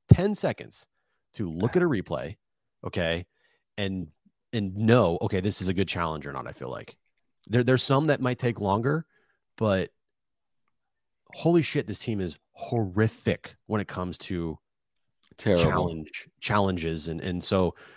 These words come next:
Speaker 1: to me, if you wanna make, if anybody wants to make a change with this coaching staff or the team right now, I think I found it, and I would be on board with it, is to change whoever is the replay coordinator, 'cause that shit, that,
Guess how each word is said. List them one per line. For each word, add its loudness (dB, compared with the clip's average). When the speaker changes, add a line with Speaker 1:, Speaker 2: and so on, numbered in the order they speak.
Speaker 1:
to 6
me, 6
if -2
you 6
wanna 6
make, 2
if 0
anybody 2
wants 0
to -4
make -2
a -16
change -6
with -8
this -6
coaching -4
staff -6
or -2
the -4
team -4
right -4
now, -2
I 6
think 2
I 2
found -4
it, -8
and -4
I 0
would -2
be 2
on 0
board -4
with -8
it, -6
is -8
to -8
change -2
whoever -2
is -4
the -4
replay -2
coordinator, -6
'cause -6
that 2
shit, -2
that, 2